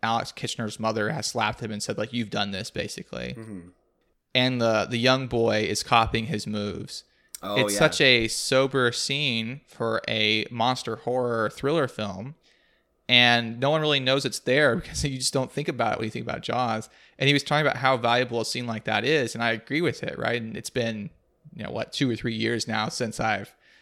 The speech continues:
Speaker 1: first seen that ted Talk. But it's still true. You see that scene and you say, "Wow, this really gives additional characterization and adds to the stakes that people like Brody have."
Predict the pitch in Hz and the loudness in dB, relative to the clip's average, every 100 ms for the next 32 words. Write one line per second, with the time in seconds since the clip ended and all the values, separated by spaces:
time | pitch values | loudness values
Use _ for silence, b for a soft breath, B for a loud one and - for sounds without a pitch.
0 | b b - 147 143 - 143 135 117 - | b b 0 4 4 4 0 2 2 2
1 | - 147 170 117 104 104 - 120 113 - | 2 2 0 0 0 -2 2 4 4 2
2 | - 120 - - 147 117 - 160 127 117 | -4 -2 0 2 2 2 2 2 2 2
3 | 139 127 131 147 135 - 107 104 123 107 | 2 2 2 -4 -4 -4 0 4 4 4
4 | 123 - 143 131 - _ _ 139 135 110 | -2 0 0 0 -6 _ _ 2 2 2
5 | - b b b b 165 190 147 - 139 | -8 b b b b -2 0 2 4 4
6 | 139 113 117 120 123 113 104 139 135 156 | 4 2 2 0 -2 -4 0 4 6 4
7 | 165 135 113 - 202 - - - - _ | 4 -2 -2 0 0 0 -4 -6 -10 _
8 | - 120 117 - - 127 113 113 110 113 | 2 4 4 -2 -10 -6 -4 -6 -4 -2
9 | 110 113 - - - 98 - | -2 -2 -4 -6 -4 -6 -10